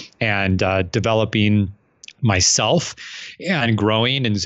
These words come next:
I, I now am able to do that and fortunate enough to do that for other guys, helping them discover kinda what's locked up inside and guiding them on their path.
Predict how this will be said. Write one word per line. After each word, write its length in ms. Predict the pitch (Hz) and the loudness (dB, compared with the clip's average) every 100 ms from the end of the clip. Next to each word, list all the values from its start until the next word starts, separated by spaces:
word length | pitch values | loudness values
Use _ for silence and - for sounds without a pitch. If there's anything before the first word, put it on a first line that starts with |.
| - | -4
I, 300 | 120 117 107 | -2 -2 -2
I 160 | 123 113 | -4 -2
now 480 | 110 113 120 123 120 | -2 -2 0 2 2
am 440 | 113 107 101 104 - | 0 -4 -8 -10 -6
able 280 | 120 113 | -4 -4
to 260 | 107 120 104 | -4 -4 -4
do 240 | 98 123 127 | -2 -2 0
that 320 | 110 113 156 | -2 -2 -4
and 160 | 107 85 | -6 -2
fortunate 440 | 127 143 - 107 | 0 2 2 0
enough 300 | 104 107 - | 0 -2 -2
to 80 | 107 | -2
do 180 | 110 104 | 0 2
that 200 | 104 - | 0 0
for 160 | 113 | 0
other 200 | 117 139 | 0 0
guys, 440 | 95 98 95 101 - - - - | -2 -2 -2 -4 -6 -12 -14 -4
helping 400 | 131 - 113 104 | -4 0 0 0
them 320 | 107 107 98 - - - - | 0 0 -2 -4 -20 -18 -4
discover 680 | 123 - 117 104 110 101 101 | -2 0 -2 0 0 0 -2
kinda 200 | - 127 | -4 -2
what's 420 | 104 104 104 - - _ - | 0 0 0 -2 -6 _ -2
locked 400 | 123 139 - 123 | 0 0 -2 -4
up 200 | 107 120 | -2 -2
inside 760 | 104 92 120 120 107 95 95 - - - - | -2 0 0 0 0 -2 -4 -14 -20 -20 -8
and 340 | 107 101 95 95 | -2 -2 -2 -2
guiding 300 | 104 107 101 | -2 0 0
them 160 | 98 | 0
on 140 | 98 95 | 0 0
their 160 | 101 | -2
path. 420 | 101 95 - - | -2 -8 -8 -16